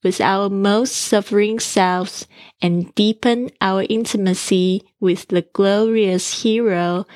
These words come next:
that lives inside each of us.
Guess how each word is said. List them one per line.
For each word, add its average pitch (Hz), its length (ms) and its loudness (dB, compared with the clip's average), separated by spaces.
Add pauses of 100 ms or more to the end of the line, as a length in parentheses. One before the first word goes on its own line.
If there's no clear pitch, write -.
(220)
that 185 180 2
lives 208 580 0 (160)
inside 196 840 0 (160)
each 208 340 -2
of 175 220 -6
us. - 640 -4